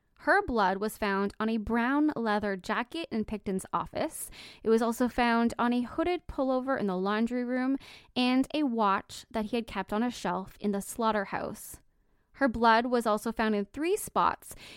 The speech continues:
including the handguard and cord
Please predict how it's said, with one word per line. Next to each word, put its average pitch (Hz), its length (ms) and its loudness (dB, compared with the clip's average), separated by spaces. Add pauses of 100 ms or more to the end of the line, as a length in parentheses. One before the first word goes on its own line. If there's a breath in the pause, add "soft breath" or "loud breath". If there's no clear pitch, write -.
(100)
including 240 540 2
the 226 200 -2 (160)
handguard 294 640 4
and 277 220 2
cord 226 480 0